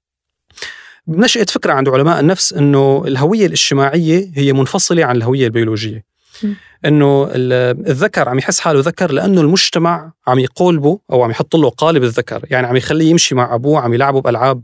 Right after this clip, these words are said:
Speaker 1: صبيانية، عم يلبسه أواع-، أواعي صبيانية، فعم يص-، عم يروح باتجاه الذكر.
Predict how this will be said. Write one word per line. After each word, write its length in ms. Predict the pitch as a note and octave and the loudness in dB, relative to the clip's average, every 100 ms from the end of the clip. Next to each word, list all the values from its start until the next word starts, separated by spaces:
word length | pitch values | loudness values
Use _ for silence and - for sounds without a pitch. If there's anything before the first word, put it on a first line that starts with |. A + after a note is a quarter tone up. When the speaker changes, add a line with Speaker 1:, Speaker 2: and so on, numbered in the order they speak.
| _ - - | _ -18 -4
Speaker 1:
صبيانية، 680 | - C3+ B2 A#2+ D3+ D3+ D#3 | -2 0 0 2 2 0 0
عم 180 | A#2 | -2
يلبسه 420 | A#2 C#3+ - C3+ B2 | -2 -2 0 0 0
أواع-، 340 | B2 C3+ C#3 | 0 0 0
أواعي 280 | C3 C#3 B2+ | 0 0 0
صبيانية، 540 | D#3 C#3+ C#3+ E3 F3+ F3+ - - | 0 0 2 2 2 -2 -18 -20
فعم 260 | - D3 D3+ | -2 0 2
يص-، 180 | - D#3 | 0 2
عم 120 | E3 | 2
يروح 200 | G#3+ - | 2 0
باتجاه 380 | D#3 C#3 C#3+ A#2+ | -2 0 0 -2
الذكر. 440 | A2+ - C3 | -6 -8 -14